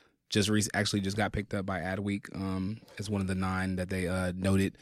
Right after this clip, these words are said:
on their website. So, um, it's pretty dope to see that our program got recognized. But we featured, um, in our first content piece called, uh, We Are Creators. It was We Are Creators, We Are Disruptors, We Are Proud, and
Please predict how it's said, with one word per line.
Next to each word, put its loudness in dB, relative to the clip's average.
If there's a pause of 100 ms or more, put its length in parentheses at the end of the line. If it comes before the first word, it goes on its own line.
(520)
on 2
their 4
website. 2
So, 2
um, -2
it's -4
pretty 2
dope 2
to -4
see 0
that -2 (200)
our -4
program -2
got 0
recognized. 0
But 0
we 0
featured, 0
um, -2
in 0
our 2
first 0
content -4
piece -2
called, 0
uh, -2
We 2
Are 4
Creators. 2
It 0
was -2
We 0
Are 2
Creators, 4
We 0
Are 0
Disruptors, 0 (320)
We 2
Are 2
Proud, 0
and -4